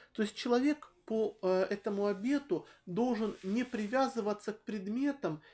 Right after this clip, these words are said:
и не прилепляться сердцем к чему-то, кроме Бога и людей. Но, естественно, он может радоваться любому предмету как подарку. Митрополит Антоний Сурожский рассказывал, как однажды он целый час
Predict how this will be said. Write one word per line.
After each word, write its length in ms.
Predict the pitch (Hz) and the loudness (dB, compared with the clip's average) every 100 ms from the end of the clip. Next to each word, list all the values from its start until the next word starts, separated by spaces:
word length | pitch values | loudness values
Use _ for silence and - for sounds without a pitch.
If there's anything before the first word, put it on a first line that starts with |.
| - | -8
и 100 | 202 | 0
не 140 | 226 | 0
прилепляться 840 | 226 233 220 233 233 240 233 - 202 | 0 -2 -2 -2 0 0 0 -2 -4
сердцем 580 | - 285 277 - 175 | 0 -2 -2 -4 -4
к 80 | 165 | -4
чему-то, 500 | - 220 240 277 214 | -10 -4 -2 0 -2
кроме 320 | - 202 196 | 0 0 2
Бога 400 | 185 202 277 208 | 0 0 0 4
и 140 | 185 196 | 4 2
людей. 580 | 208 185 180 160 - _ _ _ _ | -2 -8 -2 0 0 _ _ _ _
Но, 140 | 196 | 2
естественно, 720 | 233 - 294 285 - 208 180 180 | 2 2 2 2 2 -2 0 0
он 340 | 208 233 214 _ - | 0 -2 -4 _ -12
может 560 | 175 208 226 202 196 - _ - - _ - - - | -6 -2 0 0 -2 -8 _ -20 -20 _ -20 -20 -4
радоваться 640 | 175 214 202 160 143 - | 6 6 6 2 -2 -2
любому 400 | 156 165 214 185 | -2 2 2 2
предмету 520 | 156 180 160 214 220 | 2 2 2 -2 -4
как 240 | - 170 - | -2 -4 2
подарку. 640 | 190 165 175 147 - - _ _ - - _ | 2 6 6 6 0 -18 _ _ -20 -20 _
Митрополит 600 | 196 196 220 220 240 240 | -8 2 2 6 4 4
Антоний 340 | 233 208 233 220 | 0 0 -2 -2
Сурожский 560 | - 269 233 - - | -2 0 0 -2 -4
рассказывал, 640 | 190 196 - 262 214 190 170 | -2 -2 0 0 2 0 0
как 180 | 190 | 0
однажды 460 | 202 190 233 233 190 | 2 2 2 2 2
он 140 | 180 | 0
целый 320 | 175 208 202 202 | 0 0 0 -2
час 420 | - 269 269 | 2 4 4